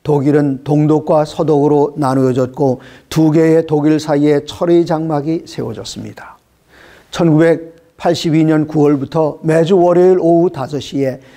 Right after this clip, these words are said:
시민들은 라이프치히에 있는 니콜라이 교회에서 기도회를 열었습니다.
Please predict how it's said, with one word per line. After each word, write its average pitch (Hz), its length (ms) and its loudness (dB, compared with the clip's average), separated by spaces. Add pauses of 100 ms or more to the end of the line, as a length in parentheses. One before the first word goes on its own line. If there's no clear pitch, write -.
(120)
시민들은 175 760 0 (320)
라이프치히에 165 840 0
있는 135 340 -4 (220)
니콜라이 156 600 0
교회에서 139 640 -2 (260)
기도회를 147 640 0
열었습니다. - 760 -14